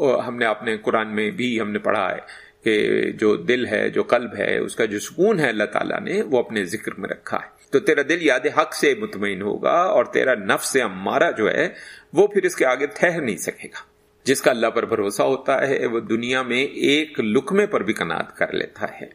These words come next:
روز کے ملنے والے رزق پر اکتفا کر، اور اگر یہ میسر نہیں ہے تو اللہ سے مانگ۔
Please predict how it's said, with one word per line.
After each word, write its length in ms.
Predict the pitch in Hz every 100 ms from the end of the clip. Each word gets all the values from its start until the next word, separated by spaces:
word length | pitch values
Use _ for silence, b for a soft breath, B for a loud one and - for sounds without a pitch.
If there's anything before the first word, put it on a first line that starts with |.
| _
روز 480 | - 143 170 180 175
کے 140 | - 147
ملنے 300 | 127 127 127
والے 280 | 113 110
رزق 360 | 107 113 - -
پر 160 | 101 98
اکتفا 500 | 90 - 90 113 113
کر، 340 | - 90 -
اور 180 | 143 123
اگر 240 | 110 113
یہ 120 | 110
میسر 460 | 104 104 95 - 120
نہیں 340 | 98 95 107
ہے 80 | 120
تو 200 | - - -
اللہ 320 | 143 170 139
سے 200 | - -
مانگ۔ 340 | 78 - -